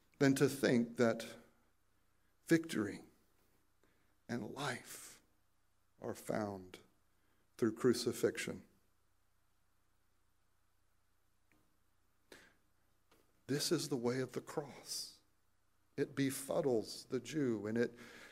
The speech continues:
it, it, it befuddles the Gentile. Because the world,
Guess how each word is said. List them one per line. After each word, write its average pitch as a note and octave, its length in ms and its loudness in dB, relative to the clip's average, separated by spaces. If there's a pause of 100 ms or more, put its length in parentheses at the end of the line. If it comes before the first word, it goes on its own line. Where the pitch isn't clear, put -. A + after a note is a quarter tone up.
(120)
it, C3 180 4
it, B2+ 220 2 (100)
it B2 260 -2
befuddles - 1000 -2 (320)
the C3 100 0
Gentile. A#2+ 480 -4 (1900)
Because C#3 380 2
the C#3 100 2
world, D3 640 10